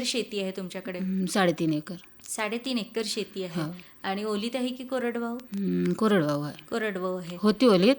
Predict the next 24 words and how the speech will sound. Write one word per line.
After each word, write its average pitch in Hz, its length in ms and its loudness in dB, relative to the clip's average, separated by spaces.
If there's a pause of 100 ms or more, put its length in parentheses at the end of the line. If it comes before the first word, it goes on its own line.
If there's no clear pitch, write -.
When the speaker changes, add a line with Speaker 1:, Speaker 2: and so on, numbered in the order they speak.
Speaker 1:
हां. 226 260 -4 (320)
Speaker 2:
पण 208 200 4
थोडंसं 214 280 2
फार 208 220 2 (840)
त्याला 196 180 4
काही 196 240 4
अजून 180 640 4
ॲडजस्टमेंट 185 560 4
केलं 190 180 4
नाही 170 200 4
लेकराच्या 180 340 2
Speaker 1:
अच्छा. 196 160 2
Speaker 2:
शिक्षणामुळे. 180 500 6
Speaker 1:
हं, 233 360 -2
हं, 190 220 -4
हं. 175 440 -8
Speaker 2:
पण 180 380 2
ते 196 100 6
आता, 180 260 4
ते 202 100 6
पण 202 200 4
कमी 190 260 10
झालं 165 260 2
आता. 165 240 -6